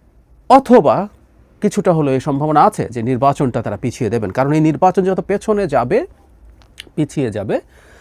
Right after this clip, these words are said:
ততই তাদের সুবিধা, কারণ, আহ, এই সরকারের উপরে বিভিন্ন ক্ষেত্রে তাদের মারাত্মক রকম প্রভাব আছে।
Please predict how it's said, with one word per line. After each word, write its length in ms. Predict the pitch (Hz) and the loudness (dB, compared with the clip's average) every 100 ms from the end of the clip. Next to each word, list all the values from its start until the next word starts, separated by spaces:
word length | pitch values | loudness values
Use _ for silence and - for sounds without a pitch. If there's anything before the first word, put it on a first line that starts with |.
| - _ | -20 _
ততই 300 | 220 233 311 | 2 6 6
তাদের 200 | 262 220 | 6 4
সুবিধা, 480 | - 202 233 190 247 | 0 -2 -2 -2 -2
কারণ, 680 | 262 180 185 180 180 180 180 | 2 0 2 0 -2 -4 -6
আহ, 380 | - 139 139 143 147 _ _ _ _ - | -6 -4 -2 -4 -6 _ _ _ _ 0
এই 140 | 240 | 2
সরকারের 380 | 254 214 - 120 | 2 0 -2 -6
উপরে 220 | 101 87 - _ _ | -8 -14 -18 _ _
বিভিন্ন 480 | 117 117 202 233 151 | -10 -4 -2 -2 -4
ক্ষেত্রে 280 | 107 110 - | -6 -12 -12
তাদের 220 | 107 98 | -14 -14
মারাত্মক 760 | 92 120 202 247 _ - 190 - | -8 0 2 2 _ -4 -4 -4
রকম 260 | 127 98 | -8 -8
প্রভাব 280 | 95 87 - - | -12 -14 -14 -20
আছে। 260 | - - | -18 -16